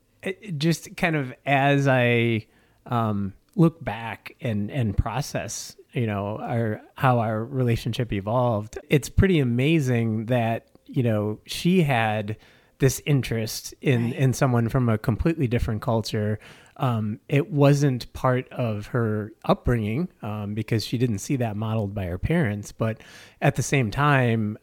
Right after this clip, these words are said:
Speaker 1: I see where that came from. And, you know, and I, I felt very welcomed into her family, um, as well, um, from the very beginning. And, um, like, at that,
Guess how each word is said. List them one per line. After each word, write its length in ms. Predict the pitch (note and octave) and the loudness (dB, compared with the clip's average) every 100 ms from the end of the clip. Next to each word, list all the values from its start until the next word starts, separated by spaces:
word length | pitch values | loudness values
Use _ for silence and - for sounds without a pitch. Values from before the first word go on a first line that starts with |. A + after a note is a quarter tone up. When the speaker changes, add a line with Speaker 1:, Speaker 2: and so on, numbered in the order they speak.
| - | -2
Speaker 1:
I 120 | A#2 | -2
see 320 | - - D#3 | -2 2 4
where 180 | C3+ A#2+ | 6 4
that 280 | A2 G2 - | 2 -4 -2
came 300 | C#3 E3+ D3+ | 2 2 2
from. 520 | - G#2+ G2+ G#2+ G#2 | 2 2 2 -2 -4
And, 160 | C3+ C3+ | -4 0
you 120 | D#3 | 2
know, 160 | C#3+ F3 | 2 2
and 160 | D#3 | 4
I, 160 | C#3+ D3+ - | 6 4 2
I 120 | D#3 | 0
felt 260 | D3 D#3 B2 | 2 2 2
very 260 | B2 B2 A#2+ | 0 2 2
welcomed 680 | A2 A#2+ - A#2+ A2 G#2+ - - - - _ _ - | 2 0 0 -2 -2 -4 -8 -20 -20 -20 _ _ -2
into 300 | D#3 C3+ C#3+ | 2 4 4
her 160 | A#2 - | 2 2
family, 580 | C3+ C3 A2+ G2 G2 _ - | 0 2 0 -2 -4 _ -6
um, 300 | A#2 G#2 G#2+ | -2 -2 -2
as 180 | B2 A2+ | -4 0
well, 500 | A#2+ B2 G2 F#2+ - - - - | 2 4 2 0 -4 -18 -20 -2
um, 220 | A2 G#2 | 0 0
from 200 | D#3+ D#3 | 2 2
the 60 | B2 | 4
very 200 | A#2 G#2+ | 2 2
beginning. 560 | G#2 A2 A#2+ F#2+ G#2 - - | 0 0 0 -2 -6 -14 -4
And, 460 | D#3+ A#2 A2+ G#2+ A2+ | -2 0 0 -2 -2
um, 440 | G#2+ G#2 G2+ G2+ - _ - _ _ _ _ | -2 -2 -4 -6 -10 _ -20 _ _ _ _
like, 380 | F#3 B2+ A#2 - | -6 -2 -2 -2
at 140 | E3 C3 | 0 4
that, 240 | C#3 C#3 | 4 2